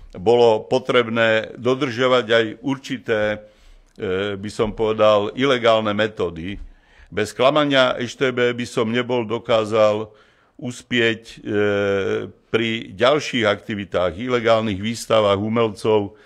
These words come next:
festivaloch, ilegálnej aktivite pri príprave Bratislavy na hlas.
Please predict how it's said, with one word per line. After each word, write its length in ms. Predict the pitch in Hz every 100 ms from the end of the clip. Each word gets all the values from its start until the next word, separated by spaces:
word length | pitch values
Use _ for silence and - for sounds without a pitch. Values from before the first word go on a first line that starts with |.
| _
festivaloch, 920 | _ 117 135 - 123 113 104 107 - - _ _ _ _
ilegálnej 880 | - 120 131 120 117 117 113 104 107
aktivite 800 | 110 110 - 110 107 - 107 95
pri 240 | 110 104
príprave 640 | 95 107 107 107 104 104 95
Bratislavy 640 | 104 104 107 - 104 104
na 160 | 98 98
hlas. 320 | 80 67